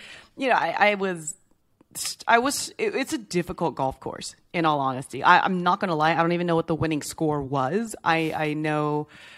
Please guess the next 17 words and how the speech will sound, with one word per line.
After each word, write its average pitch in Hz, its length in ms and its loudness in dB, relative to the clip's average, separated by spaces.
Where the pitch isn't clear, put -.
shit, - 320 -4
what 170 160 -4
was 160 200 -4
it, - 80 -10
like, 147 200 -4
four 196 320 0
under 208 600 0
or 175 40 -2
six - 320 -8
under 190 600 0
came 175 260 -4
runner-up, 170 560 0
and 180 120 -4
my 160 120 -2
buddy 156 280 -2
Sue 156 320 -4
O. 170 460 0